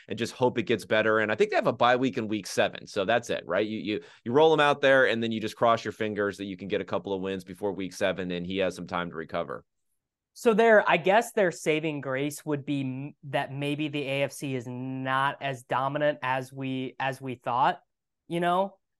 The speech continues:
Speaker 2: um, that, like, there actually might be a way to get in as a,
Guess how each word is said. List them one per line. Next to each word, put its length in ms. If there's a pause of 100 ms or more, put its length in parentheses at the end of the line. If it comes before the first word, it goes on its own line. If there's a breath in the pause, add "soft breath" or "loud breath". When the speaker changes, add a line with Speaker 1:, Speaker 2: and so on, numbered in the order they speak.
(120)
Speaker 2:
um, 600 (340)
that, 340
like, 380 (300)
there 180
actually 420
might 400
be 140
a 80
way 320
to 160
get 200
in 280
as 240
a, 280